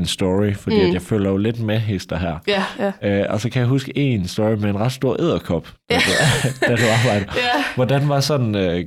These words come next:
Speaker 1: krybdyr og dyr generelt i Sydney? For vi plejer
Speaker 2: Ja.
Speaker 1: at sige sådan, altså, i Sydney, ikke fordi du lige ser den ene anaconda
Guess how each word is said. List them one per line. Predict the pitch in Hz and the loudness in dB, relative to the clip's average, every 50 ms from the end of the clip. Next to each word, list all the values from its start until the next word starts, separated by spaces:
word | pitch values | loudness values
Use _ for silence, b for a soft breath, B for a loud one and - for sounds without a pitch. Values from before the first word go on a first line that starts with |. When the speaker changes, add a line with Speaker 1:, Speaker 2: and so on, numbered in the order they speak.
| - | -6
Speaker 1:
krybdyr | - - 147 143 143 - - 113 104 92 | -6 -4 -4 -4 -4 -4 -2 0 2 2
og | 85 78 - - | 0 0 0 -2
dyr | 123 110 | -2 0
generelt | 92 95 90 87 85 - 107 107 95 85 | 0 -2 -2 -2 -2 -2 -2 -2 -2 -4
i | 82 | -4
Sydney? | - - 107 104 - 95 82 | -4 -4 -4 -4 -4 -4 -6
For | - 101 | -4 -2
vi | 98 104 127 | -2 0 0
plejer | 127 127 135 123 113 | 0 0 2 2 4
Speaker 2:
Ja. | 107 104 101 | 4 4 2
Speaker 1:
at | 101 | 2
sige | - - 120 117 | 0 0 -2 0
sådan, | 113 113 101 92 87 - B B B B B B _ _ - | 0 -2 -2 -2 -4 -8 B B B B B B _ _ -12
altså, | 95 - 92 - - - _ | -8 -8 -8 -8 -10 -12 _
i | - | -6
Sydney, | 107 - - 139 139 139 - 92 85 82 - _ _ _ _ _ _ _ _ - | -4 -2 -2 -2 -2 -2 -2 -4 -4 -4 -8 _ _ _ _ _ _ _ _ -10
ikke | 104 107 - | -8 -8 -6
fordi | - 101 95 101 98 | -6 -4 -4 -2 -4
du | - 85 | -4 -4
lige | 87 95 104 101 | -2 -2 -2 -2
ser | - 107 107 95 85 78 76 78 | -2 -2 0 0 0 0 -2 -4
den | 82 87 87 | -4 -4 -4
ene | 95 104 101 95 87 78 - | -2 -2 -2 -4 -4 -6 -6
anaconda | 87 90 85 - - 101 95 101 104 101 | -4 -6 -4 -4 -2 -2 -2 0 0 0